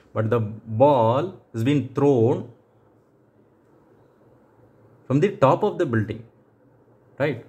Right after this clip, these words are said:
From, from the top of the building, the ball is thrown. The height of the building is twenty-five. So don't get confused here.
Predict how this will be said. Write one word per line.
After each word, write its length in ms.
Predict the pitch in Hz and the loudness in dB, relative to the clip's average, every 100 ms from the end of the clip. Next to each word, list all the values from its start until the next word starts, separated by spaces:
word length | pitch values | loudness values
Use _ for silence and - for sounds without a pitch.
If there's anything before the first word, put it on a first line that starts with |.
| - | -18
From, 200 | - 110 | -6 -6
from 240 | 101 113 175 | -2 -2 0
the 80 | |
top 260 | 180 139 151 | 2 0 2
of 140 | 175 | -2
the 80 | 170 | -2
building, 320 | 147 147 196 | -4 -4 -4
the 80 | 165 | -4
ball 240 | 123 131 135 | 0 0 0
is 100 | 113 | -4
thrown. 400 | 127 101 90 104 | -2 -2 -2 -6
The 80 | 98 | -2
height 240 | 110 147 | 0 0
of 140 | 190 | -2
the 60 | 180 | -2
building 320 | 175 180 180 | -4 -4 -6
is 160 | 175 156 | -8 -4
twenty-five. 500 | 123 117 110 98 - | 0 2 2 -2 -4
So 240 | 135 127 | -4 -2
don't 720 | 127 110 139 165 175 - - 117 | -2 -2 0 0 -2 -6 -10 -2
get 340 | 135 139 - | -2 -4 -4
confused 640 | 117 110 - 127 123 - | 0 0 2 0 0 -4
here. 320 | - 98 - | -8 -6 -6